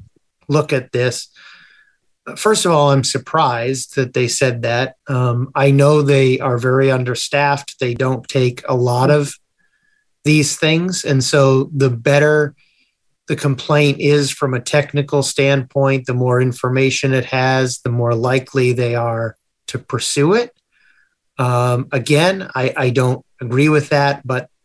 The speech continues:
it, you know, funding A D A compliance has not been, uh, enough of a priority.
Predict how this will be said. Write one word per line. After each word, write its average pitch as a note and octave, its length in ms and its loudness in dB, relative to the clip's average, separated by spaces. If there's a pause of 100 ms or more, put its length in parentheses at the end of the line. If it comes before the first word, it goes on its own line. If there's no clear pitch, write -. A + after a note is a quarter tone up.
(160)
it, B2+ 220 -2
you C#3 140 -2
know, A#2+ 220 0
funding C3+ 640 2
A C3 160 2
D B2+ 220 0
A B2+ 160 0
compliance B2+ 880 -4
has B2 220 -2
not B2+ 380 -4
been, A#2+ 340 -2 (340)
uh, C3 180 -4 (260)
enough C3 340 -2
of B2+ 140 -2
a B2 80 0
priority. C3+ 880 0